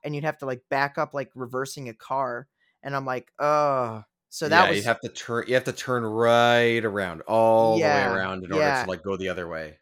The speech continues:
Speaker 2: Yeah.
Speaker 1: So that, that, like, it just switches automatically, which
Speaker 2: Yeah.
Speaker 1: I,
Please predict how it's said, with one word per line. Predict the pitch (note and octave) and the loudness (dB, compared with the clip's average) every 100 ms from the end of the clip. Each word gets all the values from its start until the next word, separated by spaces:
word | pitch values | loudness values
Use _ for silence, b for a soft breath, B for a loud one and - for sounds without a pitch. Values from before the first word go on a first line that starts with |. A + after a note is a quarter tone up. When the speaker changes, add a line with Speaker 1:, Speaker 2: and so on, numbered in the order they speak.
| - | -10
Speaker 2:
Yeah. | F#2 E2 | -8 -8
Speaker 1:
So | - G3+ | -6 -2
that, | G3 A3+ - D#3 | 6 6 6 0
that, | G#3 G3+ - _ | 2 2 0 _
like, | D3 C#3+ _ | -4 -4 _
it | F#3+ F3 | -4 -4
just | G#3 F#3 - - | -6 -8 -12 -8
switches | D#3+ - C#3+ | -8 -6 -6
automatically, | C#3 B2+ B2 B2+ B2 B2 A#2+ G#2+ - | -4 -4 -6 -6 -8 -10 -10 -12 -14
which | A#2 - - - | -16 -16 -20 -12
Speaker 2:
Yeah. | G2+ | -8
Speaker 1:
I, | D3+ | -8